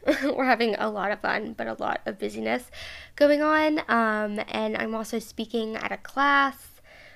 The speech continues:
um, Friday afternoon, which is really fun. I love getting asked to come back, uh, to my alma mater to talk to students, 'cause it just kind of seems like,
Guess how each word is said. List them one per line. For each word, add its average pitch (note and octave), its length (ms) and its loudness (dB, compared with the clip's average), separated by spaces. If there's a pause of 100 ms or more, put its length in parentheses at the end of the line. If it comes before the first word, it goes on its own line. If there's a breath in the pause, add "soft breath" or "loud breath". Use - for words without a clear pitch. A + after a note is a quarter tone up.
(120)
um, A3+ 600 0
Friday A3+ 260 0
afternoon, A3 640 -4
which G#3 120 -8
is G#3 120 -6
really D4 180 6
fun. A3+ 400 -6 (100)
I A#3 100 0
love G#3+ 300 2
getting G#3+ 340 0
asked G3+ 420 -2
to A3+ 80 -8
come G#3 200 -6
back, G3 300 -4 (200)
uh, G#3 400 -2 (140)
to G#3 280 -6
my G3+ 160 -4
alma G#3 200 -4
mater G#2+ 440 -4 (560 soft breath)
to G#3 240 -6
talk G3+ 500 -8 (160)
to C#4 120 -6
students, E4+ 640 -4
'cause G#3+ 200 -10
it G#3+ 100 -6
just G#3 160 -10
kind G#3 160 -4
of G#3 140 -10
seems G#3 240 -10
like, G#3 100 -10